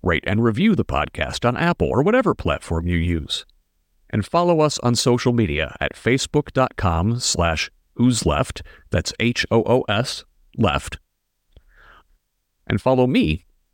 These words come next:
on s-, uh, at Scott Rog seventy-eight. That's S C O T T R O G seven eight on Instagram, Threads, and the platform everybody still calls Twitter.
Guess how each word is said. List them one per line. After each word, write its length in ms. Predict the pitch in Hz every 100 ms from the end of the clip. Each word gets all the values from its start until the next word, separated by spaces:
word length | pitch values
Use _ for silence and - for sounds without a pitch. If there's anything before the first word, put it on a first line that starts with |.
| -
on 100 | 104
s-, 220 | - - -
uh, 320 | 104 80 76
at 320 | 104 85 - - _ _ _ _ _ _ -
Scott 340 | - - 127 -
Rog 340 | 117 113 135 - -
seventy-eight. 760 | - 120 139 147 80 - - -
That's 200 | 82 -
S 260 | 123 139 -
C 320 | - - 151 87
O 180 | 71 -
T 160 | - 127
T 320 | - 76 80 -
R 180 | 104
O 100 | 117
G 220 | 120 113 123
seven 380 | - 110 80
eight 180 | 73 156 -
on 120 | - -
Instagram, 640 | 117 - 127 120 113 147 - - _
Threads, 520 | - - 90 98 120 - - - - _
and 260 | 208 220 196
the 100 | 180
platform 600 | - 101 - - 95 98
everybody 480 | 104 95 87 92 95
still 240 | - -
calls 320 | - 67 62 -
Twitter. 380 | - 139 80